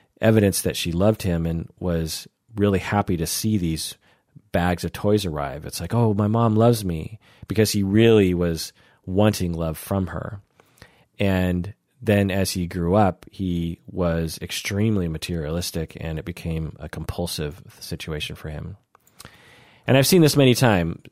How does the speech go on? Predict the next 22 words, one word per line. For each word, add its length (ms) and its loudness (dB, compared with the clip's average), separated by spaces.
uh, 260 2
many 200 4
times. 400 0
When 480 0
I 140 0
have 180 2
worked 420 2
with 200 2
neglected 460 0
children, 560 0
they 120 4
will 200 8
often 340 4
obsess 580 2
about 240 -2
getting 260 0
money 240 0
and 120 -2
things 280 -4
from 140 -6
other 160 -4
parents. 600 -8